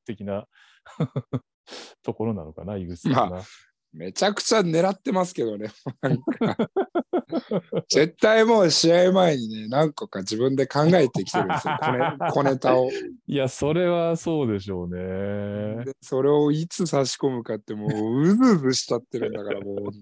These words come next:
Speaker 2: 当に。好きだな、もう。
Speaker 1: <laughs> 話術ですよね、あれはね。
Speaker 2: はい。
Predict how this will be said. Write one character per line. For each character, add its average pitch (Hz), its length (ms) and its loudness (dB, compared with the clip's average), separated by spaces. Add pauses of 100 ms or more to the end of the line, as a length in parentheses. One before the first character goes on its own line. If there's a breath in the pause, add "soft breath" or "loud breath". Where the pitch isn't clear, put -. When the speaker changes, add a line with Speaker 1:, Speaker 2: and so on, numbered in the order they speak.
Speaker 2:
当 101 120 -2
に。 101 200 -4
好 - 1080 -12
き 120 100 4
だ 104 160 4
な、 101 360 -2
も 131 380 -6
う。 - 600 -10
Speaker 1:
<laughs> - 680 -4 (220)
話 95 180 -2
術 90 320 -12
で 78 120 -18
す - 140 -20
よ 78 100 -12
ね、 101 100 -2
あ 110 100 -2
れ 85 100 -4
は 82 160 -8
ね。 110 260 -2
Speaker 2:
は - 840 -6
い。 - 80 -8